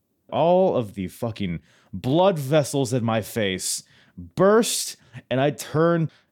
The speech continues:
into a, just a purpley, blotchy asshole. Okay? So that's why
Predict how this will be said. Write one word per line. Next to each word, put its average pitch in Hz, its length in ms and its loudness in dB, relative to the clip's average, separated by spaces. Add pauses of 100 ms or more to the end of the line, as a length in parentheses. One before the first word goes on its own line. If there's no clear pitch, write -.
into 110 380 -2
a, 92 360 -2 (340)
just 110 300 -4
a 127 40 -4
purpley, 139 920 -2 (240)
blotchy 127 720 0
asshole. 98 680 -6 (1160)
Okay? 117 440 -2 (1200)
So 139 120 -2
that's 143 200 2
why 123 280 0